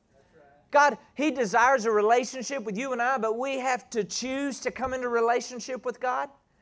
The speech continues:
Speaker 2: That, that he has a, a plan of redemption for each and every one of us, but we have to choose to receive and to step in in that plan of redemption. He, he wants every one of us to walk free from addiction and deliverance and hindrances and demonic activity.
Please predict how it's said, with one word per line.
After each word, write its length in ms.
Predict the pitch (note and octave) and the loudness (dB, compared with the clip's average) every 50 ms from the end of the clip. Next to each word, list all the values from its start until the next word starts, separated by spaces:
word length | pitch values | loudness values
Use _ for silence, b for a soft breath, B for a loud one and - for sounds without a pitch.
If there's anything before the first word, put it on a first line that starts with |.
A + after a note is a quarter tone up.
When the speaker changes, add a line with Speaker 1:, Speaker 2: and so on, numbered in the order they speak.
| _ _ _ _ | _ _ _ _
Speaker 2:
That, 260 | - B3 B3+ A#3 b b b | -2 0 0 -2 b b b
that 140 | - C4 C4 | 2 2 4
he 160 | C#4 D#4 E4 | 4 4 4
has 200 | D#4+ D4+ C#4 A3 | 4 4 4 4
a, 120 | B3 A3 B B B | 2 2 B B B
a 100 | A3 A3+ | 2 2
plan 380 | A3 - A#3 C#4 C#4+ C#4 C#4 C4+ | 4 4 2 2 4 4 2 2
of 80 | B3 | 2
redemption 720 | A3 B3 G#3 F#3+ G3 G3+ D#4 B3 - - A3+ G3+ F#3+ F#3 F3 | 0 0 0 2 2 2 2 0 -2 -6 -6 -6 -6 -4 -2
for 100 | - B3+ | 0 2
each 260 | C#4 D#4 C#4 - - | 2 2 0 0 0
and 60 | D4+ | 2
every 220 | D#4 C#4+ C#4+ C#4+ C#4 | 2 4 4 2 4
one 220 | C#4+ D#4 D#4+ D4+ | 6 6 6 6
of 80 | C4 A#3 | 4 2
us, 120 | G3+ - | 0 0
but 200 | - B3+ C#4 C4+ | 0 -2 0 2
we 120 | C#4 D#4+ D4+ | 2 4 4
have 120 | C#4+ C#4 | 2 2
to 100 | A#3+ A#3 | 0 -4
choose 400 | - - - C#4 C#4 D4 D4 - - | -4 -4 -4 -2 -2 -2 -4 -4 -6
to 120 | - B3 | -4 -2
receive 480 | G#3+ G3+ - - - C#4+ C#4+ D4+ C#4+ A#3 | -2 -2 -2 -2 -4 -4 -4 -4 -4 -4
and 100 | A#3 F#3 | -4 -4
to 60 | F#3 | -4
step 380 | F3+ - - - D4 C#4 C#4 B3+ | -6 -2 2 2 2 2 2 -2
in 320 | A#3+ B3 C#4+ D4+ D4 C#4 b b b b b b b _ _ _ - | 0 2 4 4 2 0 b b b b b b b _ _ _ 2
in 240 | C#4+ D#4+ E4 D#4+ | 4 4 4 4
that 180 | D4+ C#4+ G3 - | 4 2 2 0
plan 280 | - C4+ C#4 C#4 C#4 C4+ | 0 0 0 2 2 2
of 80 | B3 | 2
redemption. 560 | A#3 A#3 G3+ G3+ C#4 D4+ D4 - - D#4+ D4 | 0 0 2 2 2 2 0 -2 -6 -6 -4
He, 260 | C4 C#4 D#4 D#4+ A3+ B B B | -2 -2 -2 -2 -4 B B B
he 140 | - D#4+ E4+ | 2 2 2
wants 300 | D#4 D4+ D4 C#4+ - D4+ | 4 4 4 4 4 4
every 200 | D4 C4+ C4 B3+ | 4 4 4 2
one 200 | B3+ D4 E4+ F4 | 4 4 4 4
of 80 | D#4+ C4 | 2 0
us 140 | A3+ - - | -2 -2 -2
to 120 | - A#3 | -2 0
walk 260 | A3+ B3 - - - | 2 2 2 0 -2
free 240 | - - D#4 D#4+ D4+ | -4 -4 -4 -4 -4
from 200 | A3 A#3+ A3+ G#3 | -4 -6 -4 -4
addiction 600 | G#3 F#3 F3 F#3+ - G#3+ - - A3+ G#3+ F#3 E3 B B B B | -4 -4 -2 -4 -4 -4 -6 -6 -8 -8 -8 -8 B B B B
and 200 | - A#3 A#3 G#3+ | -4 -4 0 2
deliverance 640 | G3+ A3+ A#3 C4 D4+ D#4+ C#4 A#3+ B3 A3 G3 F3 - | 2 2 4 4 2 2 2 0 0 -2 -2 -4 -6
and 180 | G#3 A3+ A3 | -8 -6 -6
hindrances 680 | G#3+ G#3+ D4 E4 D#4+ D4+ D4 A#3+ G3+ - A#3 G#3+ F#3 F3+ | -2 -2 -2 0 0 0 0 0 0 0 0 0 0 0
and 120 | G#3 F#3+ | 0 2
demonic 520 | F3 A3 G#3+ C4 D4+ E4 D#4 D4 - - | 0 2 2 4 4 4 2 0 0 0
activity. 720 | C#4+ C#4+ C#4 G#3 - - D#4 D#4+ C4+ C4+ A#3+ G#3 E3+ B | 0 0 0 0 -2 0 0 2 2 2 2 2 2 B